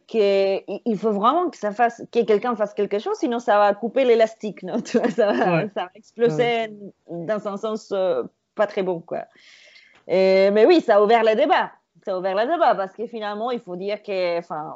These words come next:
Speaker 1: on a, on a, on a, je crois qu'on a parlé un peu des A F P, mais les A F P, c'est, c'est, à mon avis, c'est les, c'est les piliers de ces modèles économiques, euh, qui, qui se, qui sont imposés ici au Chili.
Speaker 2: Comme
Speaker 1: Donc,
Speaker 2: la dictature.
Speaker 1: euh,
Speaker 2: Uh-huh.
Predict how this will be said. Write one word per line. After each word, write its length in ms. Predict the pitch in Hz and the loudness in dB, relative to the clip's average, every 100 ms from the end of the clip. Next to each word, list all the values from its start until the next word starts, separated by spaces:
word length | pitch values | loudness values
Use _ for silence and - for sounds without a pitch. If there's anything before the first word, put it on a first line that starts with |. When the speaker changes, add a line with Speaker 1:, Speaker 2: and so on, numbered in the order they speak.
| 139 | -12
Speaker 1:
on 40 | |
a, 80 | - 190 | -8 -4
on 100 | 180 | -2
a, 520 | 165 156 156 151 - | -2 -4 -8 -10 -12
on 100 | 175 | -12
a, 120 | 139 | -12
je 100 | 156 | -14
crois 120 | - 254 | -16 -10
qu'on 100 | 170 | -6
a 120 | 160 | -4
parlé 240 | 185 208 | -4 -4
un 80 | 185 | -6
peu 120 | 180 | -6
des 220 | 165 160 | -8 -6
A 100 | 156 | -6
F 60 | 156 | -4
P, 240 | 165 233 | -4 -2
mais 220 | 190 160 - _ _ - | -2 -4 -8 _ _ -6
les 180 | 175 196 | -2 2
A 100 | 190 | 2
F 20 | |
P, 420 | 185 175 196 208 | 2 2 4 4
c'est, 360 | 202 175 160 160 | 2 0 2 0
c'est, 280 | - _ - - _ _ _ | -4 _ -20 -20 _ _ _
à 100 | 165 | -4
mon 160 | 165 196 | 0 2
avis, 240 | 190 220 | 2 0
c'est 160 | 202 175 | -2 -2
les, 220 | 156 147 | 0 -2
c'est 140 | - | -2
les 100 | 160 160 | -4 -2
piliers 680 | 202 214 214 214 240 247 | 0 2 4 6 6 4
de 120 | 170 185 | 0 -4
ces 160 | 196 | -4
modèles 480 | 190 185 185 196 170 180 | -2 0 0 0 0 -2
économiques, 680 | 175 175 175 180 175 - | -2 -2 -2 -2 -4 0
euh, 500 | 170 160 156 156 151 | 2 2 2 0 -2
qui, 320 | 156 165 147 - | -4 -6 -6 -8
qui 180 | - | -12
se, 260 | 151 165 139 - _ | -6 -4 -4 -6 _
qui 120 | 151 | -4
sont 120 | 170 | 0
imposés 440 | 175 160 170 - | 0 0 -2 0
ici 260 | 175 175 175 | -2 -2 -6
au 40 | |
Chili. 400 | 165 302 302 165 - _ _ _ _ - | -4 -2 -2 -2 -8 _ _ _ _ -2
Speaker 2:
Comme 220 | 165 165 | 0 0
Speaker 1:
Donc, 80 | 160 | 2
Speaker 2:
la 80 | 180 | 2
dictature. 520 | 180 175 180 135 170 _ 156 | 2 0 -4 -6 -10 _ -8
Speaker 1:
euh, 40 | |
Speaker 2:
Uh-huh. 380 | 143 185 - | -6 -6 -8